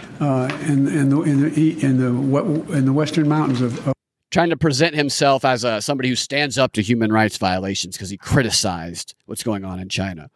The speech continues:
Speaker 2: Now, he's, you're right, he's trying to find his words.
Speaker 1: of China. And he said,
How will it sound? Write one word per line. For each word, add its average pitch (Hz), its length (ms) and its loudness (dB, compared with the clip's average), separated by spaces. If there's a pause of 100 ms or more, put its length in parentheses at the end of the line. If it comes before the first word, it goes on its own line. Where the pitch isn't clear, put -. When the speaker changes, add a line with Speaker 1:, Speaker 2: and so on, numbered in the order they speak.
(320)
Speaker 2:
Now, 123 160 0
he's, 117 180 -2
you're 143 120 2
right, 131 120 4
he's 107 100 -2
trying 127 140 2
to 113 60 0
find 113 340 0
his 101 140 -4
words. 101 460 -6
Speaker 1:
of 135 120 -4
China. 120 520 0 (800)
And 139 340 2
he 135 60 2
said, 143 360 2